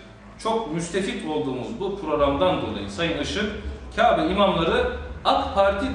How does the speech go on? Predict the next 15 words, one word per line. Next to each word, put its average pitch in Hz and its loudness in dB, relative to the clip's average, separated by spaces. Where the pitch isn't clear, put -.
propagandası 214 2
mı 220 4
yapıyor?" 165 4
diyerek 185 2
soru 175 2
önergesi 123 -2
vermiştir. - -8
Bununla 208 2
ilgili 160 2
de 165 2
soruyorum 147 0
Sayın 143 0
Işık'a. 165 2
Sayın 202 2
Işık, 143 -2